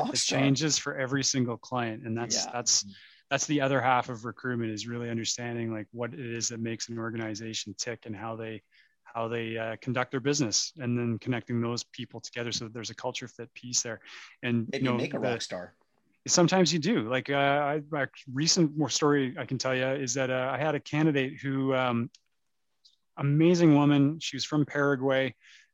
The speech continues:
Speaker 2: Uh, she was a, uh, Fulbright scholar, and she'd been in Vancouver for two years, and she spent a year on mat leave. She said she'd applied for twenty or thirty jobs, and no one had ever called her back except for me.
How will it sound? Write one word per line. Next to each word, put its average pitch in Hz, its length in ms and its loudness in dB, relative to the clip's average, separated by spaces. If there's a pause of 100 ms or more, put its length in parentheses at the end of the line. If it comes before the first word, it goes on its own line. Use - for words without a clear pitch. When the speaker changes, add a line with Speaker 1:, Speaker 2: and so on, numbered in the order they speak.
Speaker 2:
Uh, 117 260 2
she 127 200 -2
was 123 240 -2
a, 117 280 -2
uh, 110 260 -2
Fulbright 151 500 0
scholar, 135 640 2 (520)
and 120 280 0
she'd 127 160 -4
been 135 120 0
in 135 80 4
Vancouver 135 380 2
for 127 120 -14
two - 180 -4
years, 127 260 0
and 113 80 -4
she - 100 -6
spent - 300 -4
a 120 40 -10
year 120 240 -4
on 113 120 0
mat 117 260 -2
leave. 117 220 -12 (260)
She - 140 -8
said 165 180 2
she'd 185 160 -2
applied 147 420 0
for - 160 -12
twenty 147 360 2
or 147 80 2
thirty 143 320 -4
jobs, 120 340 -4
and 117 160 -2
no 131 140 0
one 143 140 2
had 120 220 -6
ever 135 200 -6
called 123 260 -6
her 123 80 -8
back 113 340 -6
except - 300 -10
for 117 100 -14
me. 110 300 -6